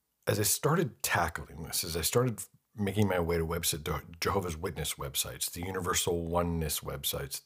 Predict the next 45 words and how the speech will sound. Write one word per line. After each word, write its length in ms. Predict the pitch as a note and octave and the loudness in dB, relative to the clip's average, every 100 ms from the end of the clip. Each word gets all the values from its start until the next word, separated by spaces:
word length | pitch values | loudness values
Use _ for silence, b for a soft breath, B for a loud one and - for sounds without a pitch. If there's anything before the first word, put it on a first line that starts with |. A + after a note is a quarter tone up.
| - | 0
I 60 | G2+ | 6
even 260 | C#3+ C3+ | 8 8
ended 180 | G#2 G2 | 6 4
up 100 | F#2+ | 0
at 80 | D#2+ | -2
the 80 | D#2+ | -4
Westboro 440 | F2+ - F2 D2+ | -4 -2 -2 -2
Baptist 460 | E2+ G2 - D#2 - _ | -2 -2 -4 -4 -6 _
website. 440 | - C#2 - - - _ _ _ _ _ - | -10 -6 -6 -6 -12 _ _ _ _ _ -2
And 100 | F2+ | 2
I 60 | |
started 560 | F2+ - G#2 A2+ C#3+ C3+ | 0 0 0 2 4 4
just 220 | B2+ - | 2 0
feeling 320 | - G2 F2 | 0 -2 -2
darker, 400 | D2+ E2 A2+ G#2+ | -2 0 0 0
and 120 | E2 | 0
I, 140 | D#2 D2 | -4 -6
and 120 | D#2+ | -4
so 100 | D#2+ | -2
I 60 | D#2+ | -4
prayed. 560 | - - B2 A2+ D2+ - _ _ _ _ _ _ _ _ _ _ - | -4 2 2 2 -4 -12 _ _ _ _ _ _ _ _ _ _ -6
And, 240 | - E2+ | -4 -2
and 160 | G#2 G2 | -4 -2
what 120 | F2+ | -2
I 60 | G2+ | -2
got 300 | G2 G2 - | -2 -4 0
back 320 | G#2+ A2+ - | 4 4 4
was, 300 | G#2 E2+ F2+ | 2 2 0
"This 200 | A2 - | 0 2
ain't 220 | D#3+ E3 | 4 4
about 540 | F2 F2+ G2 D#2 - - _ _ - | 2 2 2 0 -10 -20 _ _ -10
where 280 | G2 G#2 G#2+ | 0 4 4
you're 300 | F#2+ F2+ F2 | 4 0 0
hanging 500 | - A2 F#2+ E2+ E2+ | 2 2 2 0 -2
out, 320 | - - - _ | -4 -8 -16 _
where 160 | E2+ | -6
you're 100 | F2 | -2
researching. 760 | E2+ F2 E2+ - F2+ - D#2+ D#2+ - _ _ _ _ _ G#2 | -2 -2 0 0 0 -4 -10 -12 -18 _ _ _ _ _ -2
I 40 | |
can 120 | A#2+ | 0
do 80 | G2+ | 0
that 160 | F2 D#2+ | -2 -2
all 180 | F2 | -2
day 140 | G2+ F2+ | 0 0
long. 300 | D#2+ C2+ | -2 -6